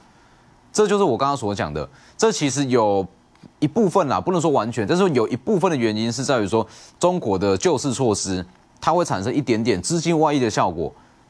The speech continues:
那它就会外溢到台股这边哦，所以预计今天台股绝对会是全亚洲，整个亚洲股市最强的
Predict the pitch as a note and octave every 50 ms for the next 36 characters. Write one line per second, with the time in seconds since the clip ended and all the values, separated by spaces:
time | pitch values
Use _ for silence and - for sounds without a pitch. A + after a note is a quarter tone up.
0 | _ _ - C#3+ C3 G#2+ - - - D3 C#3 C#3+ C3 B2+ B2+ B2+ B2 A#2 G#2+ A#2+
1 | A2+ - - D#2+ F2+ F2 E2 D2 - E2 C#2+ D#2 D2+ D2 - - A2 B2 F3+ A#3
2 | A3+ G#3+ A3 G3+ E3 G3+ F#3 D3 F3+ F3+ E3+ C#3+ C#3 C#3 D3 C#3 A2+ - B2 B2
3 | C3+ D3 D3+ C#3+ B2+ C3 C#3 B2+ A2 - B2 A2+ A#2 B2+ C3 B2 G#2 F#2 F2 -
4 | - A#2 B2+ A#2+ A#2+ A#2 A#2+ A#2+ A#2 - - - - - - - - _ _ _
5 | _ _ - - D3 C#3+ D3+ D3+ D3+ C#3 C#3 F3 G3 F3 D#3+ A#2+ G#2+ D#3 D#3+ C#3
6 | - E3 D3 A#2+ - G#2 F2+ F2+ E2 F#2+ F2+ F2 F2 F2 F2 E2 D#2